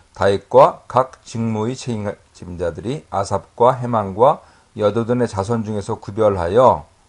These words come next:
하고 건너뛰고 "노래를 하게 하였으니"로 번역해 볼 수 있습니다. 중요한 것은 하나님의 신의 감동을 받아서 음악으로 하나님을 찬양한다 하는 점입니다.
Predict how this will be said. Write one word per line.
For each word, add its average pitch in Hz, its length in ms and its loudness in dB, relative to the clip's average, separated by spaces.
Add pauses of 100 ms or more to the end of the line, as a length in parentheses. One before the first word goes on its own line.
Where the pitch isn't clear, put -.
(260)
하고 127 320 2
건너뛰고 98 720 -2
"노래를 113 420 2
하게 107 240 -4
하였으니"로 90 840 -4 (380)
번역해 98 320 -6
볼 87 160 -4
수 82 140 -12
있습니다. 73 440 -14 (1900)
중요한 151 320 0
것은 147 340 0
하나님의 147 480 -2
신의 127 440 -6
감동을 101 480 -2
받아서 90 540 -2 (380)
음악으로 117 600 2 (140)
하나님을 120 540 -2
찬양한다 98 880 -4 (160)
하는 101 220 -6
점입니다. 80 460 -10